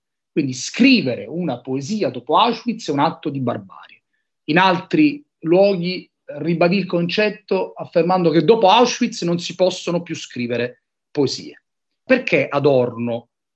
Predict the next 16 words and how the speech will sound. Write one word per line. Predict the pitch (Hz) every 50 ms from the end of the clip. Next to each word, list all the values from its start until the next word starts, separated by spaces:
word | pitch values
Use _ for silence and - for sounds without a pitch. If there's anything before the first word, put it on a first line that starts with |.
| _ _ _ _ _ _ _
chiama | - 214 196 185
in | 180 175 -
causa | - 233 214 165 123 120 127 - - 143
la | 143 131
poesia, | - 143 165 196 196 247 202 135 98 - _ _ _ _ _ _ _ _ _
chiama | - - 156 147 147
in | 151 147
causa | - 175 165 165 160 156
un'attività | 147 143 139 143 - 143 135 135 131 - 147 143 131 123 - _ _ _ _ _ _ _
eminentemente | - 170 165 165 160 160 151 147 147 156 135 139 135 127 123 123 123 - 120 113 110 - - _ _ _ _ - - -
artistica? | - - 131 - _ - - - - - - - - _ - _ _ _ _ _ _ _ _ _ _ _ _ _ _ _ _ _ _ _ _ _
Una | - 262 277 269
prima | - 311 294 254
risposta | 202 190 - - - 233 220 - -
è | 131 -
questa. | - 147 131 123 123 - - - - -